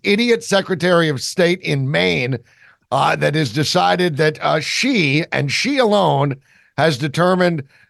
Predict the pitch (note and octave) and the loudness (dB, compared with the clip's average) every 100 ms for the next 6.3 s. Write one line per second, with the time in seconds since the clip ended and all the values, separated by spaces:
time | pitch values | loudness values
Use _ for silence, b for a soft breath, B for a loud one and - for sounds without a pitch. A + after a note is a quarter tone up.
0 | - D#3 D#3+ - F#3+ G3 - E3+ D#3+ C#3 | 0 0 0 0 0 0 -2 -2 0 2
1 | E3 D#3 D#3 E3 E3+ F#3 F3 F3+ E3 D#3+ | 2 2 -4 -4 -2 -2 0 0 2 0
2 | C#3+ E3+ D#3+ D#3 C3+ D#3+ E3 E3 C3+ C3 | 0 0 0 -2 0 0 0 0 -2 -4
3 | B2+ C3+ D3 C#3 A#2 E3 D3+ E3 C#3 D#3+ | -2 -2 -2 -6 -4 -6 -2 -2 -2 -6
4 | C#3 C#3+ C#3+ D#3 C#3+ C3 A#2 - - F3 | -6 -6 -2 -2 -2 -4 -6 -6 -2 -2
5 | E3 - - B2+ - A2+ A2+ F#3 A3+ G3 | -2 -8 -8 -6 -8 -8 -2 0 0 0
6 | F#3 - | -2 -6